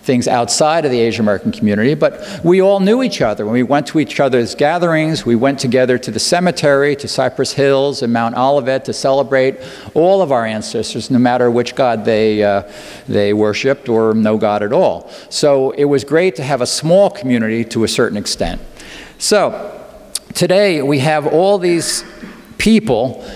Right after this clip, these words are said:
and we as Asian American Studies programs, as we discussed this morning, have tremendous pressures. We've got the financial pressures, the consolidation pressures, all these other pressures.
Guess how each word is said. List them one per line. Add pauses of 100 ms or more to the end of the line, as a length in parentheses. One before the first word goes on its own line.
(220)
and
we
as
Asian
American
Studies
programs,
as
we
discussed
this
morning,
have
tremendous
pressures.
We've
got
the
financial
pressures,
the
consolidation
pressures,
all
these
other
pressures.